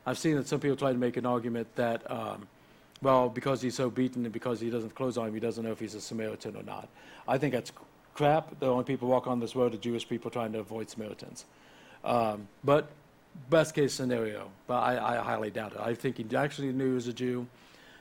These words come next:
He absolutely went over, did not worry about church tradition,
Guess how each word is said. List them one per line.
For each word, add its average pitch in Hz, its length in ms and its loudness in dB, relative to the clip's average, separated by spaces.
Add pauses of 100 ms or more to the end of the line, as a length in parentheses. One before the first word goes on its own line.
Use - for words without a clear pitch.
He 127 200 -2
absolutely 135 640 2
went 123 220 4
over, 123 240 2
did 113 160 -4
not 123 240 0
worry 127 180 0
about 117 240 -2
church - 300 -6
tradition, 117 500 -4